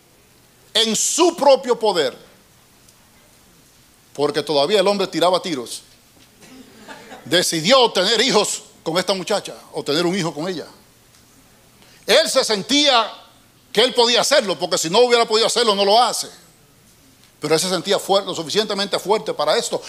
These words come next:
y tuvo un hijo y tenía ochenta y seis años. Ahora, si nos vamos al capítulo diecisiete, continúa la historia,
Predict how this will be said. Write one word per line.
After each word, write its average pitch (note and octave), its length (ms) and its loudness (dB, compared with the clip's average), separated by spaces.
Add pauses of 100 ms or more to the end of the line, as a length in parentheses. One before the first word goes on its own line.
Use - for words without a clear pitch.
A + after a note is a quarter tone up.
(140)
y F3 120 -2
tuvo A3+ 320 2
un A3 80 -2
hijo G#3+ 200 -2
y F#3+ 60 -4
tenía F#3 300 -4
ochenta D#3+ 420 -6
y B2+ 40 -8
seis F#3+ 220 -8
años. A#3+ 460 -12 (2500)
Ahora, E3 460 2 (480)
si - 180 -4
nos E3 140 0
vamos A#3+ 240 4
al B3+ 120 0
capítulo G#3 460 -4
diecisiete, F3 600 -6 (1700)
continúa F#3 560 2
la G#3 80 2
historia, C#3 500 -2